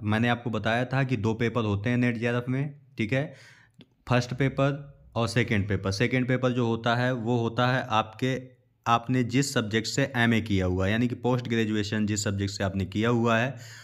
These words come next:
उसी, उसी विषय का आपका सेकंड पेपर होता है।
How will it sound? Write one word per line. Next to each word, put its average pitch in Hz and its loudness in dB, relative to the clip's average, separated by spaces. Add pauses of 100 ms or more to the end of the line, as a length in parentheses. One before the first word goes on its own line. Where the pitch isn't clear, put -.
(200)
उसी, 127 4 (480)
उसी 120 2
विषय 123 4
का 117 2
आपका 101 0
सेकंड 110 2
पेपर 92 2
होता 90 -6
है। - -14